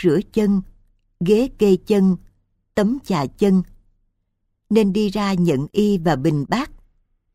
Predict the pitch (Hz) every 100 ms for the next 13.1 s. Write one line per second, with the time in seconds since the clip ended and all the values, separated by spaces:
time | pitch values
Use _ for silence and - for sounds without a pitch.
0 | _ _ _ _ _ _ 196 208 180 202
1 | 185 190 185 208 254 - 196 180 - 247
2 | - 190 190 185 - _ _ _ 151 170
3 | 147 151 143 165 135 - 196 185 240 -
4 | 214 185 175 170 165 - - 233 - 170
5 | 202 185 - _ _ _ _ _ _ _
6 | _ _ _ _ _ _ 202 240 - 220
7 | 202 165 147 - 214 285 226 139 165 208
8 | 202 190 _ _ _ _ _ _ 190 208
9 | 185 208 190 185 196 160 170 202 214 262
10 | - 208 170 240 247 214 233 294 _ _
11 | _ _ _ _ _ _ _ _ - 247
12 | - 233 202 208 190 - 208 - 208 196